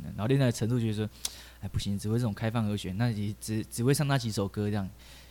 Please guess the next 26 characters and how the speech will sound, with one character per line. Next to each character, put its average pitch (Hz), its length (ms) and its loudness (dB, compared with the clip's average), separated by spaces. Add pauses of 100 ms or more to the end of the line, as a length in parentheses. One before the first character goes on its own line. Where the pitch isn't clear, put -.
(160)
也 113 80 -2
不 - 100 -2
行。” - 220 -4
然 104 40 -4
后 107 60 -2
就 123 60 2
开 117 120 4
始 - 80 -2
创 92 160 -2
作 92 200 -6
了， - 100 -14 (560)
<laughs> 233 80 -4
就 240 80 2
开 135 100 6
始 120 100 6
用 131 200 6
自 - 160 0
己 110 100 2
会 120 140 6
的 107 80 6
和 107 80 2
弦 101 100 0
开 101 100 0
始 95 40 -2
创 90 260 -2
作。 90 160 -6